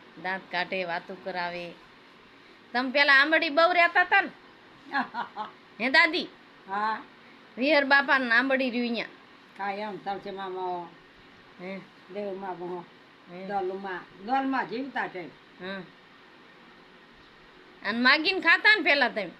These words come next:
Speaker 2: બિચારા માગીને ખાતા, હા.
Speaker 1: દુબરા હતા ને તમે?
Speaker 2: દેવ બાપો માગતા, દેવ બાપો ઓછા માગતા,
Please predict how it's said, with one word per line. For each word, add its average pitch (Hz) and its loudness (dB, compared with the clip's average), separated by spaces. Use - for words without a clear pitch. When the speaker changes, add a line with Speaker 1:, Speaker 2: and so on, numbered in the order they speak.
Speaker 2:
બિચારા 226 -10
માગીને 190 -6
ખાતા, 175 -10
હા. 214 -10
Speaker 1:
દુબરા 269 4
હતા 311 4
ને 269 -4
તમે? 220 -6
Speaker 2:
દેવ 220 -8
બાપો 214 -8
માગતા, 208 -4
દેવ 214 0
બાપો 269 2
ઓછા 285 0
માગતા, 185 -4